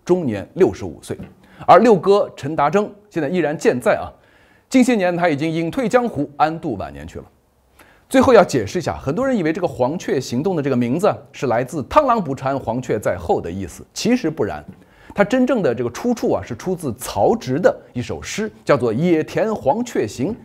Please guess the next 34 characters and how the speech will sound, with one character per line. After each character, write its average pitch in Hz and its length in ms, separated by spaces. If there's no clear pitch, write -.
其 185 120
中 226 140
呢 185 60
有 139 40
这 262 120
么 202 80
几 98 120
句 131 180
啊 80 120
：“罗 247 180
家 254 280
得 214 180
雀 247 260
喜， 98 380
少 175 240
年 135 260
见 135 240
雀 95 220
悲。 208 240
拔 208 140
剑 214 260
消 - 320
罗 262 320
网， 120 260
黄 165 260
雀 82 260
得 147 200
飞 202 300
飞。 240 260
飞 254 180
飞 247 240
摩 196 240
苍 254 260
天， 262 240